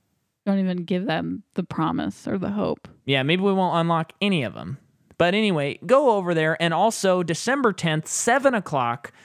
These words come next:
Speaker 2: you gotta go to Micah Boy Wonders YouTube, and you have to watch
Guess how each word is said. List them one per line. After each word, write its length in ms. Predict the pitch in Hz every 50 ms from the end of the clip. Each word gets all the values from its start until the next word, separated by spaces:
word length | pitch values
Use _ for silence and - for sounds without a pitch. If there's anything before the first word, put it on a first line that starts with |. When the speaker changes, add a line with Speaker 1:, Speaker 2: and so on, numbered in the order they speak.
| - - - - _ -
Speaker 2:
you 140 | - 135
gotta 340 | 131 120 147 151 170 185 190
go 400 | 180 160 160 151 147 147 143 139
to 180 | 139 - - 151
Micah 340 | 135 131 131 139 135 156 139
Boy 220 | 139 139 139 135
Wonders 440 | 127 127 127 127 127 131 127 123 120
YouTube, 640 | 131 156 202 220 190 - - 190 175 160 156 156 147
and 200 | - 147 143 139
you 80 | 139 123
have 340 | 123 156 151 156 160 - -
to 160 | - 175 165
watch 480 | 156 151 127 127 127 131 131 - - -